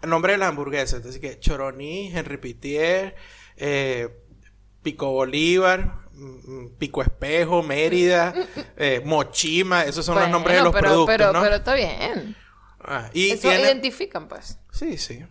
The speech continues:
Speaker 1: ok, está bien. Pero me dan ri-, de-, me dan demasiada risa los nombres de los, de los, de los negocios.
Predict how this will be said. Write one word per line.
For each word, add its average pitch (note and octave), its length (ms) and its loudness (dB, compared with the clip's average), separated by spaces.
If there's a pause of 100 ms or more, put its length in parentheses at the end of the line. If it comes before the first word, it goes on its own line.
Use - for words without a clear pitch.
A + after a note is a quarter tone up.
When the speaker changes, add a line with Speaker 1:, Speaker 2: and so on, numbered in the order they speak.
(120)
Speaker 1:
ok, - 200 -10
está C3+ 400 -10
bien. A#2+ 180 -14
Pero F3 160 4
me E3 120 2
dan E3+ 120 2
ri-, G3+ 220 -2
de-, E3+ 160 -8
me D#3+ 100 -8
dan E3+ 200 -6
demasiada F#3+ 520 -4
risa G#3 280 -2
los E3 140 -6
nombres F3+ 460 -2
de C3+ 140 -6
los, A#2 320 -14
de C#3+ 160 -6
los, A#2+ 440 -10 (120)
de D3 100 -2
los C#3 160 -6
negocios. C#3 640 -2